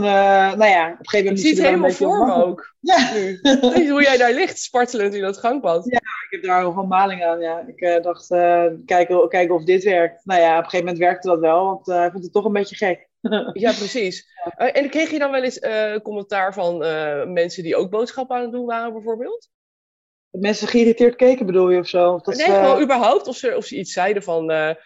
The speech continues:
Speaker 2: "Goed
Speaker 1: Ja, of ze
Speaker 2: bezig", of,
Speaker 1: ach-,
Speaker 2: "Wat doe
Speaker 1: ach-,
Speaker 2: jij
Speaker 1: ja,
Speaker 2: nou",
Speaker 1: of,
Speaker 2: of
Speaker 1: eh,
Speaker 2: whatever.
Speaker 1: ja, sommige, eh, van die, eh, ehm, oudere dames, zeg maar, die dan zeiden, "Ach, Rossie, hè?"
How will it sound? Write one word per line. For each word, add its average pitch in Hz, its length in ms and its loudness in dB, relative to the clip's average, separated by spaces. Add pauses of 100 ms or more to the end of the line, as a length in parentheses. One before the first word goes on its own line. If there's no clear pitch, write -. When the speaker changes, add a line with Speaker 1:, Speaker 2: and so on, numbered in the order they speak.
(120)
Speaker 2:
"Goed 170 220 -10
Speaker 1:
Ja, 175 140 4
of 180 80 0
ze 202 60 -2
Speaker 2:
bezig", 214 160 4
of, 226 80 2
Speaker 1:
ach-, 170 80 -4
Speaker 2:
"Wat 175 140 2
doe 185 80 2
Speaker 1:
ach-, 180 60 4
Speaker 2:
jij 180 140 4
Speaker 1:
ja, 220 80 6 (120)
Speaker 2:
nou", - 160 4
Speaker 1:
of, 226 80 6
Speaker 2:
of 220 120 4
Speaker 1:
eh, 208 60 -2
Speaker 2:
whatever. 175 320 2
Speaker 1:
ja, 220 80 6
sommige, 208 360 -2
eh, 196 360 4
van 202 120 -6
die, 196 260 2
eh, 190 440 4
ehm, 175 440 2 (260)
oudere 175 320 0
dames, 170 520 2
zeg 170 140 -6
maar, 165 240 0
die 170 100 0
dan 175 120 -2
zeiden, 165 300 0
"Ach, - 240 -8
Rossie, 165 500 -8
hè?" 175 300 -10